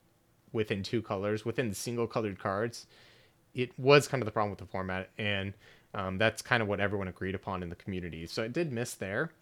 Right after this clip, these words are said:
but there was also a ton of fun build-arounds. Like,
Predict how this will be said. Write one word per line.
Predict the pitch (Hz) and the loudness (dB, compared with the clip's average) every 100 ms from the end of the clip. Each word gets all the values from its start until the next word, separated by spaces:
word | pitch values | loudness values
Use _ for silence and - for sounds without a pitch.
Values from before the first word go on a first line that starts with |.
| _ - - | _ -20 -6
but | - 147 | -2 4
there | 175 | 6
was | 165 | 6
also | 143 160 214 294 | 4 2 4 0
a | 285 | -2
ton | - - | -2 0
of | 202 | 0
fun | - 190 | 2 2
build-arounds. | 143 95 127 101 76 80 - - | 2 -2 -2 -2 -4 -10 -10 -6
Like, | 120 117 - | 2 2 2